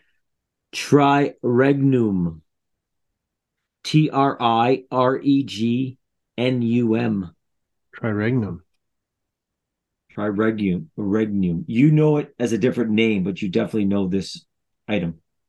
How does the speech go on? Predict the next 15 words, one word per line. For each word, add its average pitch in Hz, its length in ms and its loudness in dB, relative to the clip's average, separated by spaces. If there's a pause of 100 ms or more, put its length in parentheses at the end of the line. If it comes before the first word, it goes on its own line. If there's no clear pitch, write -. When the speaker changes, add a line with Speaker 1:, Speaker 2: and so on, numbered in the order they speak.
(1800)
Speaker 2:
So 117 760 0
the 123 120 -2
tri 147 320 0
is 151 400 2
three, 131 560 0
and 123 280 -2
regnum 139 580 0
would 117 140 0
have 113 300 -6
to 120 120 -2
do 117 320 0
with 101 440 -2 (1300)
kingdom 143 600 0
or 110 720 -2
reign 117 680 0